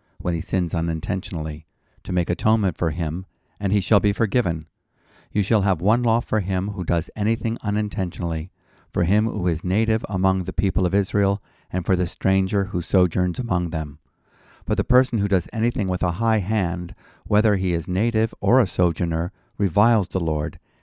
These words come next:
and that person shall be cut off from among his people. Because he has despised the word of the Lord, and has broken his commandment,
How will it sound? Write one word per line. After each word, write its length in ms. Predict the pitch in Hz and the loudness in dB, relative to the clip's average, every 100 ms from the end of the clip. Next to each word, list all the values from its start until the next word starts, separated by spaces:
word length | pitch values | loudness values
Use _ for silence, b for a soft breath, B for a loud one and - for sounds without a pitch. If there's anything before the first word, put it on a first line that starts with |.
| - | -6
and 100 | 90 | -2
that 160 | 110 | 0
person 320 | - 104 - 98 | 2 2 2 -4
shall 180 | - | -2
be 120 | 90 92 | -2 0
cut 240 | 104 98 | 0 2
off 220 | 110 80 | 2 0
from 180 | - 87 | -2 -2
among 320 | 85 87 85 | 0 0 0
his 160 | 87 - | -4 -4
people. 480 | 101 92 92 82 - b b b b | -2 -2 -2 -6 -8 b b b b
Because 400 | b 92 95 95 | b 0 2 2
he 100 | 90 | 0
has 160 | 90 87 | -2 0
despised 720 | 101 - - 101 98 92 - | -2 -6 0 2 2 2 0
the 100 | 90 | 0
word 200 | 92 92 | 4 2
of 60 | 92 | 2
the 100 | 90 | 2
Lord, 420 | 90 85 82 - b b b | 4 4 2 -4 b b b
and 100 | 95 | 0
has 140 | 95 95 | 0 4
broken 340 | 104 117 113 | 6 6 2
his 160 | 110 - | -2 -2
commandment, 600 | 117 101 90 82 80 | 0 2 2 0 -4